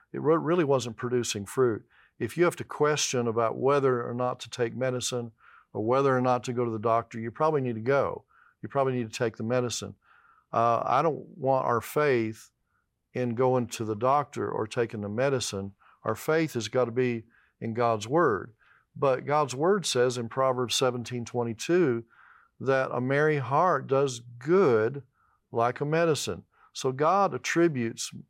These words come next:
medicine as good, not bad. And, uh, Jesus said,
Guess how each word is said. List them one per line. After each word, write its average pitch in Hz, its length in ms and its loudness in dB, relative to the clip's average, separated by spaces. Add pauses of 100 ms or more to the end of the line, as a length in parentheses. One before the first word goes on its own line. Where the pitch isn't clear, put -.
medicine 123 720 -2 (580)
as 123 180 0
good, 131 420 4
not 123 300 -2
bad. 139 440 0 (460)
And, 131 560 0
uh, 120 380 -2 (480)
Jesus 151 420 0
said, 123 320 2